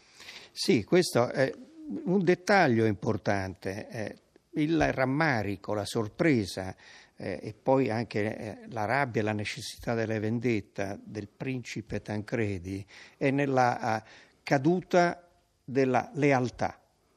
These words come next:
da parte di un suo servitore. Questo è perché il codice che unisce il padrone al servo è il codice di lealtà. Questo per, per stare dentro ancora una volta a, ai fattori culturali fondamentali di questa novella e di tanta parte del Decameron.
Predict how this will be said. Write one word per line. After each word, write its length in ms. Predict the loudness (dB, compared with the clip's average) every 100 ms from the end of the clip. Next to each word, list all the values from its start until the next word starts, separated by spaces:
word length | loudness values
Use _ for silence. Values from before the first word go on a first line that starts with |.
| _
da 180 | -10 -8
parte 380 | -4 -6 -6 -8
di 80 | -8
un 100 | -10
suo 240 | -12 -14
servitore. 680 | -10 -10 -10 -12 -12 -16 -16 _
Questo 300 | _ -4 -4
è 60 | -6
perché 260 | -6 -4 -4
il 100 | -2
codice 500 | 2 2 0 -4 -4
che 120 | -2
unisce 580 | 0 -2 -2 -6 -6 -8 -18 -20 -8
il 140 | -6
padrone 600 | -2 0 4 6 6 4
al 100 | 0
servo 500 | 0 -2 0 0 0
è 40 | -2
il 80 | -2
codice 420 | -4 -4 -4 -6
di 100 | -4
lealtà. 400 | -6 -6 -8 -6
Questo 360 | -4 -4 -4 -10 -14 _
per, 280 | 0 0
per 160 | 0 0
stare 280 | 2 2 2
dentro 500 | 2 0 0 -2 -2 -8 -14 -8
ancora 340 | -4 0 2
una 160 | 4 4
volta 580 | 4 2 2 0 0 -2
a, 200 | -10 -10 -8
ai 100 | -8
fattori 460 | -4 -4 0 -2 -2
culturali 720 | -4 -6 -2 0 2 2 0
fondamentali 880 | 0 2 2 0 0 2 2 2
di 120 | -2 -4
questa 360 | -4 -4 -2
novella 320 | 0 2 2
e 20 | 0
di 120 | -2
tanta 340 | 0 0 -2
parte 340 | -2 -2 -2 -4
del 140 | -4
Decameron. 640 | -4 -6 -6 -6 -8 -14